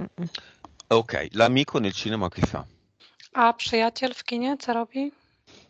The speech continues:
Speaker 1: Mette le mani così sulla faccia, d-, to è stupito dalla bellezza di quello che le ha mostrato.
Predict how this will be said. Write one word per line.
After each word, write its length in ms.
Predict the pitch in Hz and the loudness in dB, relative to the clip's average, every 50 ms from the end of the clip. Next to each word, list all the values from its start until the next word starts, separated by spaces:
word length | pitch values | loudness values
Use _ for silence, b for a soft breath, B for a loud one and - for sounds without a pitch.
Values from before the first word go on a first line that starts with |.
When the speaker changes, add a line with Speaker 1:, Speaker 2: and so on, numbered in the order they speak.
| _ B B B B B B B B B B B B - - 196 | _ B B B B B B B B B B B B -4 2 4
Speaker 1:
Mette 320 | 208 214 196 - - 214 196 | 6 6 6 4 2 2 2
le 80 | 202 190 | 4 4
mani 520 | 202 196 196 202 196 190 190 180 180 175 | 6 6 6 6 6 6 6 4 4 2
così 300 | - - 185 170 - 190 185 | 0 -4 -8 -8 -10 -14 -20
sulla 280 | - - - 175 175 | -18 -14 -12 -10 -10
faccia, 520 | 170 - - 180 180 180 _ - 196 185 170 | -2 2 4 4 4 2 _ 2 4 4 4
d-, 180 | 175 - 165 - _ - - - - - | 2 -2 -10 -12 _ -14 -14 -14 -14 -8
to 100 | - 190 | -6 -6
è 20 | 185 | -6
stupito 540 | - - - 175 - - 190 180 - 196 | -6 -8 -12 -8 -6 -4 -6 -2 -2 2
dalla 220 | 175 175 170 165 160 | 2 4 4 4 2
bellezza 720 | 156 - 160 160 156 156 165 170 165 - - - - 180 | 2 2 4 4 6 6 6 4 4 2 -2 -4 -4 -2
di 140 | 156 156 160 | -2 -4 -4
quello 340 | - 165 165 160 151 151 | -2 -2 0 0 -2 -4
che 140 | - - - | -4 -4 0
le 100 | 151 156 | 2 4
ha 80 | 156 151 | 4 4
mostrato. 720 | 156 165 156 - - - - 151 151 151 - - - 180 | 2 -2 -4 -6 -4 0 0 2 2 0 -2 -6 -8 -10